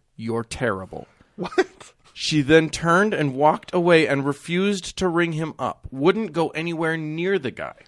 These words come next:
Speaker 2: But he'd already filled up his car? He
Speaker 1: He'd
Speaker 2: said it was a
Speaker 1: already
Speaker 2: gas
Speaker 1: filled up.
Speaker 2: station?
Speaker 1: He just
Speaker 2: Oh
Speaker 1: had
Speaker 2: my
Speaker 1: to pay.
Speaker 2: God.
Speaker 1: She
Speaker 2: Okay.
Speaker 1: wouldn't help him out. He had, she, he had to eventually, eventually the owner, who's a Sikh,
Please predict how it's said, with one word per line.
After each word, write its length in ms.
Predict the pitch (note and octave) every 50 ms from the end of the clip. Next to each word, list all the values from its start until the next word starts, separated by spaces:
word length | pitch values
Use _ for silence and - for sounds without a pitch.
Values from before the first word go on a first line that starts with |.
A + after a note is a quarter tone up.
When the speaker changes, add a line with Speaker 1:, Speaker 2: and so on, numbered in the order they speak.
| -
Speaker 2:
But 100 | - F3+
he'd 80 | F3+ E3+
already 200 | D#3+ D#3 D3 C#3
filled 200 | - - B2+ A#2+
up 80 | -
his 140 | - G2+ -
car? 300 | - - A#2 B2 D3 F3+
He 140 | F#3+ - -
Speaker 1:
He'd 60 | G3
Speaker 2:
said 40 | A3+
it 20 |
was 0 |
a 20 | B3
Speaker 1:
already 180 | B3+ C4 B3+ A3
Speaker 2:
gas 80 | C3
Speaker 1:
filled 180 | A#3+ A#3+ A3+ A3
up. 140 | A3+ G3+ C#3+
Speaker 2:
station? 140 | G#3+ G#3 G#3
Speaker 1:
He 80 | D3+ E3
just 160 | D#3 G3+ F#3+
Speaker 2:
Oh 40 | G#3+
Speaker 1:
had 80 | G#3+ G#3+
Speaker 2:
my 20 |
Speaker 1:
to 80 | G3 -
pay. 520 | - F3+ F3 D#3+ C3+ - D#2 F2 - - _ _ _ _ _
Speaker 2:
God. 100 | A2 G#2
Speaker 1:
She 220 | G2+ - G3+ A3+
Speaker 2:
Okay. 80 | A#3+ A#3+
Speaker 1:
wouldn't 200 | C4+ A#3 A3 F3+
help 200 | F#3+ G3 F#3+ -
him 100 | F3 E3+
out. 240 | D3 C3 B2 - _ _ _ _ _
He 200 | - - A3 A#3+
had, 200 | B3 F#3+ F3+ E3+
she, 160 | - - - _ _ _ - - _ -
he 240 | D#3 C#3+ G#3 A3+
had 220 | G#3+ G#3+ A3+ A3+ G3
to 80 | G#3
eventually, 720 | - E3+ E3 F#3+ G3+ G#3 - A3+ G#3 F#3+ F#3 F3+ D3 - _ -
eventually 500 | D#3 E3 D#3+ G3+ A3 A3+ - C#4+ F#3+ F3
the 220 | E3 C#3+ D#3+ - -
owner, 540 | - E3+ G3+ A3+ G#3+ D#3+ A#2 G#2+ A#2 C#3 D3 _ _ _ _ _ _
who's 240 | _ - F3 E3+ D3+
a 60 | D#3
Sikh, 580 | C#3+ - - - A#3+ G#3+ C3 D#2+ - - - _